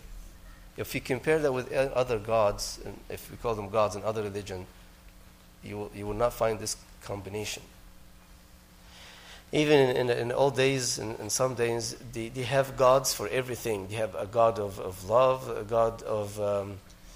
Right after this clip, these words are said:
of, of the universe, a god for the plants, a god for works. They have a god for everything.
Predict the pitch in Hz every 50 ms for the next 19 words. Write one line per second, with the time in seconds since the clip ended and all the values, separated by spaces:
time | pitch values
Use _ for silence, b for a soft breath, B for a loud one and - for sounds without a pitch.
0 | B B B B B B - - - - - - - - 123 113 110 - 110 110
1 | 104 104 113 117 110 104 117 131 131 123 127 127 123 127 127 127 - - - 113
2 | 101 107 107 104 120 117 117 117 - - - 104 107 107 98 95 104 - - -
3 | 117 117 127 135 135 135 139 131 - - 113 101 92 110 107 107 - - - 107
4 | 101 98 104 120 127 131 131 - 117 117 127 135 127 117 107 110 123 123 120 -
5 | - 104 - 123 117 120 113 107 - 117 104 98 92 90